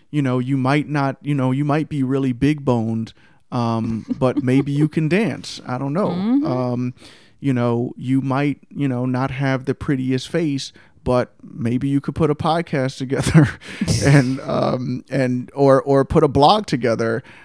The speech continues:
Speaker 1: um, and, you know, get, get some of that industry privilege. Um, you know, I think that, you know, we don't have all the privileges we mentioned.
Speaker 2: No.
Speaker 1: We really do. We're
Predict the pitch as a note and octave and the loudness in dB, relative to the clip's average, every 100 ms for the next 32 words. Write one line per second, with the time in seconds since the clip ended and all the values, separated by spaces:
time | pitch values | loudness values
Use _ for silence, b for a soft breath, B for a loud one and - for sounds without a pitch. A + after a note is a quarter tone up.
0 | B _ B2+ B2 A#2+ A#2+ B2 A#2 C3 C3 | B _ 0 2 0 0 -2 -4 -2 -2
1 | A#2+ B2 C3 B2 A#2+ B2 - - B2 A#2 | 0 -2 -2 0 0 -2 -8 0 0 0
2 | - A#2+ - A#2+ B2 B2 B2 - _ - | -2 -4 0 0 0 2 0 0 _ -2
3 | C3+ C3+ C#3 - D3+ C#3 C#3 - E3+ D#3 | 0 2 -2 0 2 2 2 2 2 2
4 | A2 A2+ C3+ - - B2+ A#2+ B2 B2 A#2 | -2 -6 -12 -14 -8 -2 0 0 -2 -6
5 | B2 - B B B B _ _ - C3 | -8 -12 B B B B _ _ -4 -2
6 | B2 A#2+ A2 G#2+ C3 - D#3+ D3+ C#3 - | -2 -2 -2 -2 -4 0 2 2 -2 -12
7 | - C#3 C3 B2+ C3 - _ _ D3+ C3 | 0 4 4 2 -14 -20 _ _ 0 2
8 | C3 B2 - _ - C#3+ F#3+ C4+ F#3 B2 | 0 -2 -12 _ -8 6 8 8 4 2
9 | F#3 F#3+ C3+ C#3 B2 - C3+ B2+ A#2 B2 | 4 4 6 4 4 2 2 2 -4 -4
10 | A#2 B2 A2+ C3 B2+ A2 - - - _ | -4 -2 0 0 -2 -8 -12 -14 -18 _
11 | _ A3 C#4 A#3 E3 D3 - C#3 C#3 F3+ | _ 0 2 2 0 -4 0 2 2 2
12 | D3 B2+ B2 C#3 | 2 0 0 0